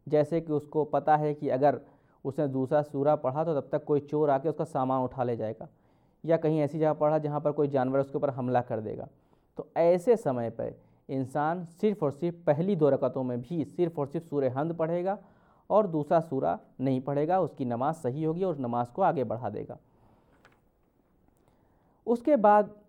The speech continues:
जो क़राअत के संबंधित मसले हो सकते हैं, वो ये हैं कि, कि क्या कभी ऐसा हो सकता है कि इंसान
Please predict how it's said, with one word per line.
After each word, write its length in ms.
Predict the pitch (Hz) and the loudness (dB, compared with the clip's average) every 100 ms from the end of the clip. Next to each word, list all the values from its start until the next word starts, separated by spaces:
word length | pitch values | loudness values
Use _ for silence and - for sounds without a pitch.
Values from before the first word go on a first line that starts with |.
| - | -14
जो 300 | 165 190 196 190 185 - - _ _ - | -2 4 6 6 4 -2 -10 _ _ 2
क़राअत 320 | 151 160 185 | 2 2 0
के 100 | 185 | -2
संबंधित 500 | 165 151 143 143 165 | 0 0 0 0 0
मसले 360 | 151 131 165 165 | -2 -2 0 0
हो 120 | 147 | 0
सकते 260 | 151 156 | -4 -6
हैं, 60 | 202 | -6
वो 140 | 185 | -2
ये 220 | 156 170 185 | -4 -4 -4
हैं 260 | 165 196 | -4 -6
कि, 340 | 185 180 190 190 - _ _ _ _ _ _ _ _ _ _ _ _ | -6 -4 -4 -6 -12 _ _ _ _ _ _ _ _ _ _ _ _
कि 80 | 208 | -8
क्या 500 | - - 208 180 123 - - | -8 0 2 4 0 -4 -2
कभी 300 | 151 165 180 - | 0 0 -4 0
ऐसा 320 | 139 139 175 | 0 2 0
हो 240 | 147 165 196 | 0 -2 -2
सकता 380 | 175 165 170 | -4 -4 -2
है 220 | 165 175 175 | -2 -4 -6
कि 200 | 170 143 | -4 -4
इंसान 520 | 135 139 143 139 | -4 -4 -4 -6